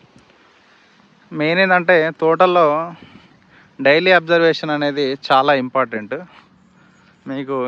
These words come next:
ఇంత పెద్దగైన తర్వాత చెట్లు చనిపోతే మీరు దిగుబడి అనేది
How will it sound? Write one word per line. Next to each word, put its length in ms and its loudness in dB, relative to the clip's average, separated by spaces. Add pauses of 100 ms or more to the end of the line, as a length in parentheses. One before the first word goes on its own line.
ఇంత 120 -6 (120)
పెద్దగైన 460 0
తర్వాత 380 2
చెట్లు 260 -8
చనిపోతే 400 -8 (1400)
మీరు 220 -6 (1300)
దిగుబడి 380 0
అనేది 220 -6